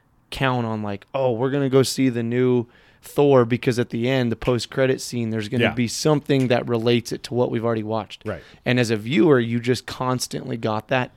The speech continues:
Speaker 1: every single year.
Speaker 2: You got conditioned to it.
Speaker 1: Yeah,
Speaker 2: Yeah.
Speaker 1: all the way up until twenty nineteen. And then all of a sudden, it's like Endgame happens, and it's like, that's the climactic part of the entire story.
Speaker 2: Mm-hmm.
Speaker 1: And then,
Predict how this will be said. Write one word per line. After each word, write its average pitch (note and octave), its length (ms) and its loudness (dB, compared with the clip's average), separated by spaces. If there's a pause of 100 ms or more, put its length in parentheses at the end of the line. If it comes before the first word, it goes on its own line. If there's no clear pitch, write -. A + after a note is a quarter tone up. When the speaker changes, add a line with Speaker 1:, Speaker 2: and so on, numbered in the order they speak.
(100)
Speaker 1:
every B2 560 0
single A#2+ 560 -2
year. A#2 440 -2 (100)
Speaker 2:
You A#2 80 -6
got B2 160 0
conditioned G#2+ 480 -6 (200)
to F#2+ 120 -8
it. C#2+ 100 -10
Speaker 1:
Yeah, D3 180 8
Speaker 2:
Yeah. - 160 -4
Speaker 1:
all C#3+ 200 6
the D3 80 4
way D3+ 120 8
up C3 100 -2
until B2+ 240 0
twenty B2+ 260 0
nineteen. A#2 480 -2
And A2 100 -2
then A2+ 80 -2
all B2+ 140 2
of A#2+ 80 -2
a A2 60 0
sudden, C3+ 500 0 (300)
it's B2+ 180 0
like A#2+ 340 2
Endgame C3+ 560 2
happens, A2 680 -4
and A#2+ 180 0
it's A#2 220 -2
like, A#2 280 2
that's A#2+ 360 0
the - 120 -4
climactic B2 960 -2
part A#2+ 340 -2
of A2+ 120 -6
the A#2 120 -2
entire A2 440 -2
story. A#2+ 720 2
Speaker 2:
Mm-hmm. F2+ 300 -14 (140)
Speaker 1:
And B2 200 0
then, B2 220 0